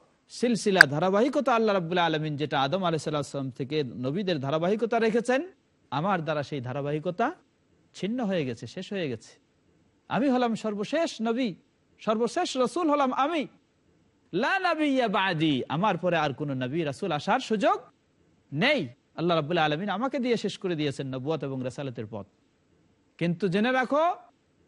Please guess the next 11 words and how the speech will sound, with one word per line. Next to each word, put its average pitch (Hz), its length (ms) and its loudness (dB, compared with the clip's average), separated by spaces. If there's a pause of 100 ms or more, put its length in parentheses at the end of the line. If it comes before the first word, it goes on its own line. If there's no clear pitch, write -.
(120)
আমার 175 360 2
উম্মতের 156 400 -2
মধ্য 135 280 -4
থেকে 123 520 -4
তিরিশ 160 320 -4
জনের 151 300 -4
মতো 131 260 -4
প্রায় 151 420 0 (580)
মিথ্যুক 151 560 -4
নবীর 131 480 -4
আবির্ভাব 131 440 -6